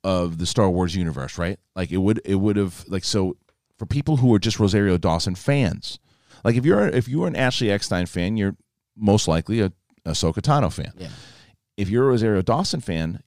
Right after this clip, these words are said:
Speaker 1: you might be a fan of hers from Daredevil or, shoot, Clerks Two or whatever, or whatever. You know, what, what, there's so many of them, Pulse, whatever, there's movies that she was in. She's in a lot of different movies. Kids, um,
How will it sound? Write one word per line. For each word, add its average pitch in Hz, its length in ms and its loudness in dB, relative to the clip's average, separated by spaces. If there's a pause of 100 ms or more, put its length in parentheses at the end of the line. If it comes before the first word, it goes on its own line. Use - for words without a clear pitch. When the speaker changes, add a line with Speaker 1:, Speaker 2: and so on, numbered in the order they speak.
Speaker 1:
you 101 140 0
might 123 160 -2
be 101 100 0
a 87 60 0
fan 92 220 -4
of 87 80 -2
hers 87 180 -2
from 69 300 -6
Daredevil 98 680 0
or, 85 580 0
shoot, - 380 -4
Clerks - 480 -6
Two 110 240 6 (160)
or 87 80 2
whatever, 110 260 0
or 101 160 -2
whatever. 107 480 -2
You 87 80 -6
know, 104 380 -2
what, 110 260 -8
what, 110 160 -8 (160)
there's 110 160 -12
so 127 120 -4
many 104 120 -2
of 87 40 -2
them, 85 120 -2
Pulse, - 460 -4
whatever, 113 340 -6
there's 101 280 -12
movies 104 380 -2
that 85 120 -6
she - 100 -8
was 87 140 -6
in. 85 80 -6
She's - 180 -6
in 90 100 -4
a 85 60 -4
lot 101 180 -4
of 101 80 -4
different - 260 -10
movies. 67 280 -8
Kids, 120 460 -4 (440)
um, 92 440 -2